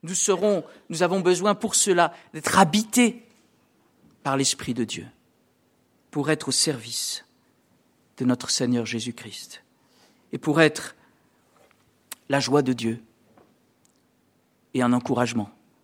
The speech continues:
pour ceux et celles qui nous entourent. Je vous invite à la prière. Nous te remercions, Seigneur, parce que tu es généreux.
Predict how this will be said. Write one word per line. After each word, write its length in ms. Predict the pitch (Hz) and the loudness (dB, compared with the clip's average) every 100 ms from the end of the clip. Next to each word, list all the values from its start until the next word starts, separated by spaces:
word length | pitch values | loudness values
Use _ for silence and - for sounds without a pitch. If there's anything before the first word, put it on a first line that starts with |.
| _ _ _ | _ _ _
pour 120 | 117 | -10
ceux 220 | - 120 | -4 -4
et 40 | 117 | -4
celles 400 | - 113 98 - _ _ | -4 -4 -4 -10 _ _
qui 120 | - | -8
nous 180 | 107 104 | -8 -6
entourent. 500 | 101 - - - - _ _ _ _ - | -10 -14 -18 -20 -20 _ _ _ _ -18
Je 100 | - | -10
vous 120 | 113 | -6
invite 260 | 113 107 113 | -6 -6 -12
à 40 | |
la 100 | 101 | -14
prière. 540 | - - 95 - - - _ - _ _ _ _ _ _ _ _ _ _ _ _ _ _ _ _ _ _ _ _ _ _ _ _ - - - - - - - - | -14 -18 -18 -20 -20 -20 _ -20 _ _ _ _ _ _ _ _ _ _ _ _ _ _ _ _ _ _ _ _ _ _ _ _ -20 -20 -20 -20 -20 -20 -16 -8
Nous 60 | |
te 100 | 151 | 0
remercions, 460 | 170 175 175 - 185 | 6 6 6 4 2
Seigneur, 600 | - 175 180 185 160 - _ _ _ _ _ _ _ _ _ _ _ _ _ | 2 0 0 -2 -6 -16 _ _ _ _ _ _ _ _ _ _ _ _ _
parce 160 | 156 - | -8 -4
que 100 | 160 | -2
tu 140 | 160 | -2
es 40 | |
généreux. 420 | 139 143 139 123 | 0 0 0 -4